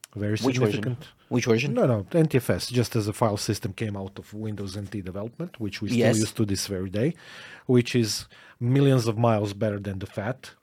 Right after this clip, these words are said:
Speaker 1: thirty-two, the sixteen eight, whatever, twelve, doesn't really
Speaker 2: Okay,
Speaker 1: matter
Speaker 2: but
Speaker 1: which
Speaker 2: writing
Speaker 1: ones.
Speaker 2: things down, th-, things down on Post-it notes is better than the fat. So, uh, I
Speaker 1: No,
Speaker 2: think
Speaker 1: it's not.
Speaker 2: Uh, you can implement, uh, permissions on the Post-it notes. You couldn't do that
Speaker 1: No,
Speaker 2: on the
Speaker 1: in
Speaker 2: fat
Speaker 1: fact, yeah,
Speaker 2: too,
Speaker 1: I
Speaker 2: yes.
Speaker 1: agree. The security-wise, it was crap,
Speaker 2: But
Speaker 1: yeah.
Speaker 2: so as I think that N T F S was the,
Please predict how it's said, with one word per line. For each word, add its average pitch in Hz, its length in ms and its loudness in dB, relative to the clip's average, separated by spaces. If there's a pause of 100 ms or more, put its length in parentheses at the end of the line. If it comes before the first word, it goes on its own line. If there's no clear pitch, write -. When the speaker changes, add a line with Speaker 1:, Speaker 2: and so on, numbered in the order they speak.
(120)
Speaker 1:
thirty-two, 123 420 -6 (100)
the 120 160 -4 (260)
sixteen 123 580 -4 (260)
eight, 110 380 -8
whatever, 104 320 -8
twelve, 104 480 -6
doesn't 104 280 -6
really 139 120 0
Speaker 2:
Okay, 180 140 0
Speaker 1:
matter - 40 -2
Speaker 2:
but 135 120 2
Speaker 1:
which 139 100 2
Speaker 2:
writing 160 160 4
Speaker 1:
ones. 131 100 -6
Speaker 2:
things 147 200 -2
down, 131 260 4
th-, 135 240 -4
things 147 200 -4
down 139 200 4
on 120 80 -2
Post-it 135 340 -4
notes 110 240 -2
is 85 60 -10
better 92 240 -6
than 87 60 -8
the 90 120 -8
fat. 92 240 -4
So, 98 340 -2 (360)
uh, 104 340 6
I 107 200 2
Speaker 1:
No, 294 60 0
Speaker 2:
think 285 200 8
Speaker 1:
it's - 120 -8
not. 123 380 2 (1300)
Speaker 2:
Uh, 80 60 -8 (100)
you 143 360 -4
can 262 180 0
implement, 208 500 2
uh, 135 380 6
permissions 135 640 -2
on 104 100 -2
the 104 180 -2
Post-it 110 380 -4
notes. 107 260 -2
You 110 80 -2
couldn't 131 340 0
do 123 140 2
that 110 160 2
Speaker 1:
No, 139 120 6
Speaker 2:
on 190 60 6
the 185 100 2
Speaker 1:
in 135 60 6
Speaker 2:
fat 127 200 6
Speaker 1:
fact, 127 140 2
yeah, 185 120 6
Speaker 2:
too, 120 120 2
Speaker 1:
I 139 80 8
Speaker 2:
yes. 120 100 2
Speaker 1:
agree. 135 220 6
The 104 260 0
security-wise, 127 680 4
it 92 100 -6
was 85 160 -6
crap, 87 260 -4
Speaker 2:
But 113 120 -2
Speaker 1:
yeah. - 120 -2
Speaker 2:
so 190 120 4
as 160 140 4
I 175 100 4
think 202 160 -2
that 175 140 0
N 175 120 2
T 190 100 0
F 175 120 0
S 175 180 2
was 147 180 0
the, 131 180 2